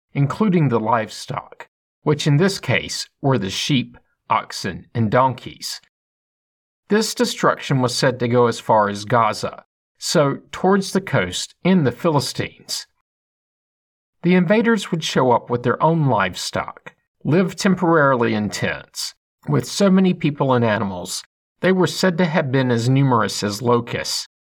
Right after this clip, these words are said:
a rather apt analogy, destruction, plague, and all. All of this led to the impoverishing of the Israelites, who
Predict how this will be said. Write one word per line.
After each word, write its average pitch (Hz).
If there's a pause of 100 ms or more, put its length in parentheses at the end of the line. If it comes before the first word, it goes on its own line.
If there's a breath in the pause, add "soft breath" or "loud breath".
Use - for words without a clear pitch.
(360)
a 160
rather 180
apt -
analogy, 92 (380)
destruction, 165
plague, 107 (240)
and 127
all. - (1300)
All 214
of 170
this 113
led 135
to 123
the 107
impoverishing 139
of 104
the 101
Israelites, 104 (240)
who 156